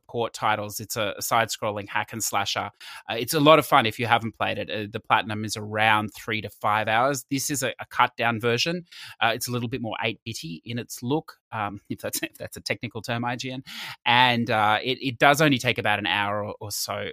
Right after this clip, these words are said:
to platinum, but it plays in that same vein. It's one of the better choi-, maybe the best choice for the last few months from them. So if you're looking for a little spam, uh, and a quick plat, that could be,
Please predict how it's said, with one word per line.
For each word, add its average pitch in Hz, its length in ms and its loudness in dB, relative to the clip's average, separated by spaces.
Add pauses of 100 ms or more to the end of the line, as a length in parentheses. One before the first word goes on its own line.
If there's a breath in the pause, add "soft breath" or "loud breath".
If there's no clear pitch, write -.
(180)
to 110 100 -14
platinum, 101 400 -2
but 117 140 -4
it - 100 -6
plays 131 340 0
in 123 100 0
that 110 220 -2
same 98 320 -4
vein. 101 280 -4
It's - 180 -12
one 127 160 2
of 123 120 0
the 98 100 -8 (100)
better 98 240 -4 (200)
choi-, 98 180 -10
maybe 117 260 -2
the 101 200 -8
best - 260 -8
choice 73 240 -10
for - 100 -18
the 101 80 -12
last 95 240 -8
few 90 140 -14
months - 320 -14
from - 180 -18
them. 82 140 -16 (100)
So - 180 -18
if - 140 -20
you're 131 80 -4
looking 156 260 0
for 123 120 -4
a - 20 -2
little 117 180 -2
spam, 127 520 -6 (460 loud breath)
uh, 104 180 -2
and 117 120 -2
a - 40 0
quick - 240 -12
plat, 165 220 -4
that 151 160 -12
could 151 180 -14
be, 147 380 -6